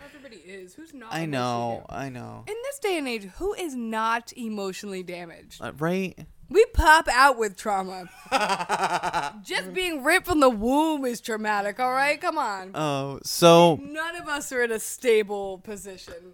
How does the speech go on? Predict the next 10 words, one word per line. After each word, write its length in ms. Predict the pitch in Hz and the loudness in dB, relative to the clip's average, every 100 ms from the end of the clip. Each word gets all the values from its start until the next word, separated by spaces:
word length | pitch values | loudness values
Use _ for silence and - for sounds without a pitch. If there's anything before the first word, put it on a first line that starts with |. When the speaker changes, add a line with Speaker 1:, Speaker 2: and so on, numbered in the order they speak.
| _ - | _ 4
Speaker 2:
I'm 320 | 190 240 156 | 4 4 0
beautiful 720 | 120 120 117 117 - 123 123 | 2 4 6 4 6 8 8
if 160 | 123 120 | 6 2
you 100 | 123 | 4
haven't 380 | 117 123 - | 4 2 -6
seen 340 | - 117 120 123 | -2 0 0 0
me. 260 | 127 131 | 0 0
And 220 | - 127 135 | 0 -2 -2
so, 380 | - 151 151 | 4 6 8
like, 400 | 151 151 156 - | 8 8 6 2